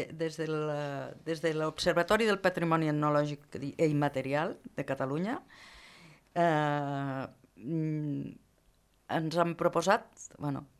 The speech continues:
hem acordat dur a terme un taller de memòria oral. Què vol dir això? Això vol dir un taller de memòria oral, eh,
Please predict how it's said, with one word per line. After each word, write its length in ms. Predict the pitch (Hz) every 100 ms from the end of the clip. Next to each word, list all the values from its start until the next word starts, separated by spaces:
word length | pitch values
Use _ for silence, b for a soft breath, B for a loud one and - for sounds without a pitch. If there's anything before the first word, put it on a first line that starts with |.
| -
hem 220 | 165 165
acordat 680 | 156 151 147 180 196 202 - b b b
dur 180 | 190 202
a 80 | 202
terme 380 | 208 214 214 233
un 260 | 226 220 214
taller 300 | 208 190 196
de 80 | 208
memòria 440 | 170 151 151 147
oral. 340 | 135 120 117 113 _ _ _ _ _ _ - _
Què 120 | -
vol 200 | 160 151
dir 140 | 135 120
això? 280 | 127 - 98 _ b b b b b b -
Això 200 | 139 170
vol 180 | 180 180
dir 300 | 202 220 226 202
un 80 | 180
taller 220 | 170 165
de 80 | 165
memòria 340 | 160 165 165
oral, 460 | 185 214 240 269 277 b b b b b
eh, 560 | 165 156 147 143 143